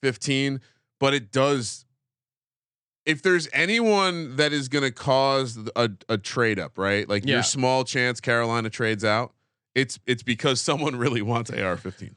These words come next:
Speaker 2: Well, yeah, I mean, like, let's say Indy wants, really wants A R fifteen. Let's say even, um, even, you know, even Houston, they love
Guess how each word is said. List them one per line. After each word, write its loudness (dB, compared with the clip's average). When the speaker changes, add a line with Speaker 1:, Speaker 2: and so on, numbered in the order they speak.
Speaker 2:
Well, 4
yeah, 0
I -4
mean, -2
like, 0
let's -4
say 2
Indy 0
wants, -4
really 2
wants -4
A 0
R 0
fifteen. -6
Let's 0
say 0
even, 0
um, 0
even, -2
you -2
know, 2
even 0
Houston, 0
they 0
love 2